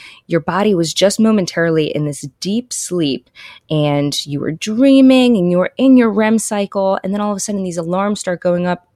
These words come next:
off, you wake up, and of course you're gonna be exhausted and groggy because your body wasn't done with that cycle and it wants to finish out the cycle. So I actually think the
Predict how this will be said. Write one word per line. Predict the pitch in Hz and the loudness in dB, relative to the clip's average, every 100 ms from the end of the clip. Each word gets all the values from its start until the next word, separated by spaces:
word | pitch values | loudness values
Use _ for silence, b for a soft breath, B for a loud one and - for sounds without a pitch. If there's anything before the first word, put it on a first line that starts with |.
| - | -6
off, | 160 160 - | -4 -4 -6
you | 175 | -6
wake | 165 202 208 | 0 0 2
up, | 208 180 B B B | 0 0 B B B
and | 269 | 0
of | 254 | 0
course | - 285 403 | -2 0 0
you're | 247 | 0
gonna | 196 180 | 0 0
be | 170 | 0
exhausted | 151 - 160 156 165 160 | -2 0 0 0 -2 -2
and | 156 | -2
groggy | 147 156 165 160 151 | -4 -2 -2 -2 -4
because | 147 - 175 | -4 -8 -8
your | 196 | -8
body | 196 208 247 | -6 0 0
wasn't | 196 190 185 - | 2 0 -2 -8
done | 151 190 226 | -4 -2 0
with | 175 - | -2 -6
that | 156 - | -10 -8
cycle | - 202 269 - 135 - - B B - | -8 -4 -4 0 0 0 -6 B B -4
and | 190 | -4
it | |
wants | 165 170 226 - | 0 0 0 -2
to | - 196 190 180 | -2 0 2 0
finish | - - 190 185 | -2 -6 -4 -2
out | 165 | -4
the | - | -6
cycle. | - 160 151 - - B B B B | -6 -6 -6 -10 -12 B B B B
So | - 156 151 | 0 2 2
I | - 220 | 0 0
actually | - 202 - - 175 | 0 -2 -2 -4 -2
think | 160 - 156 151 | -2 -2 -2 -4
the | - 160 | -10 -8